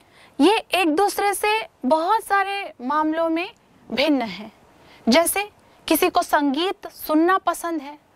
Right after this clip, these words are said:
तो किसी को संगीत से ही नफरत है, किसी को सिनेमा पसंद है तो किसी को सिनेमा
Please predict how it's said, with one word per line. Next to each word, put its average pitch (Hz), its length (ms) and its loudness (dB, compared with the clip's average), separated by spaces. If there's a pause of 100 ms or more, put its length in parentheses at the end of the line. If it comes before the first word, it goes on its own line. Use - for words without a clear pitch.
(280)
तो 269 80 0
किसी 269 300 -6
को 262 140 0
संगीत 240 400 -6
से - 160 2
ही 302 120 0
नफरत 277 520 -6
है, 269 120 -16 (480)
किसी 294 220 -2
को 302 140 2
सिनेमा 302 480 2
पसंद 320 420 -2
है 294 200 -8
तो - 160 -14
किसी 247 280 -8
को 247 120 -8
सिनेमा 247 560 -2